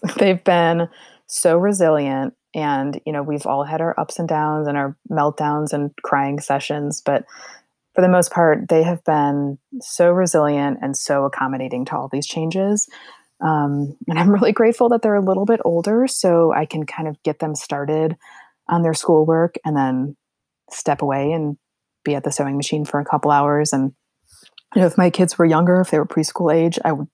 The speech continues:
definitely would not have that luxury. And I think I would be <laughs> in a very different headspace.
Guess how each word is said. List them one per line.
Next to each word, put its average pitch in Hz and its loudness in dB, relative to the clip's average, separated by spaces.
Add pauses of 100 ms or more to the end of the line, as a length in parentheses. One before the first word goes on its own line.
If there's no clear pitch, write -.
(140)
definitely 170 0
would 151 2
not 143 2
have 143 -4
that 139 -2 (500)
luxury. 233 2
And 233 4
I 156 -2
think 156 -6
I 143 -2
would 139 0
be 151 0
<laughs> - 2
in 175 0
a 247 6
very 247 2
different 233 0
headspace. 220 -4